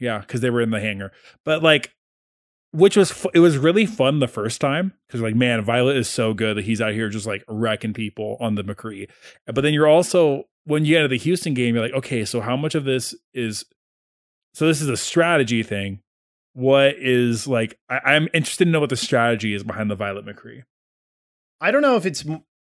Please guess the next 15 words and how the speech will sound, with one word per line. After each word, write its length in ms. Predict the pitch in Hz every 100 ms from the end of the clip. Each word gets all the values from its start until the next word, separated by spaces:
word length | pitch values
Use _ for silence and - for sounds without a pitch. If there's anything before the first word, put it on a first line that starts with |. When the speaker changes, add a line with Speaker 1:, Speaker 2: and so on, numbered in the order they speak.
| _ _
Speaker 2:
I 100 | 170
think 240 | 170 247
it's 120 | 214 -
because 300 | 156 175 147
you 80 | 160
think 280 | 175 151
Violet 480 | 120 127 139 151 170 _ _ _ _
might 440 | 127 127 139 131 113
be 280 | 131 143 147
the 140 | 123
best 640 | 101 - 131 135 - -
player 460 | _ - 131 143 143
in 100 | 131
the 100 | 110
league, 520 | 101 107 120 180 220